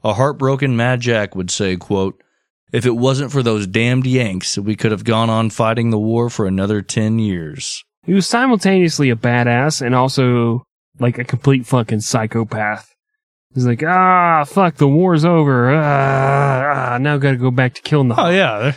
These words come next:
Speaker 2: <laughs> Yeah.
Speaker 1: they're not mutually exclusive by any
Speaker 2: <laughs>
Speaker 1: means. <laughs> Like, uh,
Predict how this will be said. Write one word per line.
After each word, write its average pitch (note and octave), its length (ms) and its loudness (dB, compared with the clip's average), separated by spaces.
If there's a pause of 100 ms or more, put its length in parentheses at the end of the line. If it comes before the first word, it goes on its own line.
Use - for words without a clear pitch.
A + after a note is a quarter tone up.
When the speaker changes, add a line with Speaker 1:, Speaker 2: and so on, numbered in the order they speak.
(100)
Speaker 2:
<laughs> - 120 -20 (100)
Yeah. E3 60 -4 (280)
Speaker 1:
they're G3 100 0
not G#3 160 2
mutually D3 440 2
exclusive D3+ 580 2
by F#3+ 180 4
any D3 220 4
Speaker 2:
<laughs> D#3+ 260 2
Speaker 1:
means. F3 260 0
<laughs> - 0 -
Like, D#3 400 0
uh, C#3+ 160 0